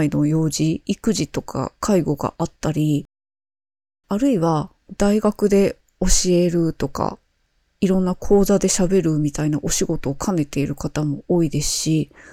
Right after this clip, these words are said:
そういう意味でのマルチタスクをこなす大変さとか忙しさとかって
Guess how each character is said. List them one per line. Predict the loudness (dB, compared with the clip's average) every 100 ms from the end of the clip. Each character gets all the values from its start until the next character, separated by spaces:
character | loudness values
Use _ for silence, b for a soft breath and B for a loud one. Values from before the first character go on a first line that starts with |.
| B
そ | -14 -2 0
う | 0
い |
う | -2
意 | -2
味 | -2 0
で | 0
の | 0 0 -2 -4
マ | -4 -2
ル | -2
チ | -4 -2
タ | -2
ス | -2
ク | -2
を | -2
こ | -2 -4
な | -2
す | -4
大 | -6 -2 -2
変 | 0 0 0
さ | -2 0 0 2 0 -4
と |
か | 0 0
忙 | 0 0 2
し | 2
さ | -2
と | -6
か | -6 -6
っ |
て | -6 -4 -4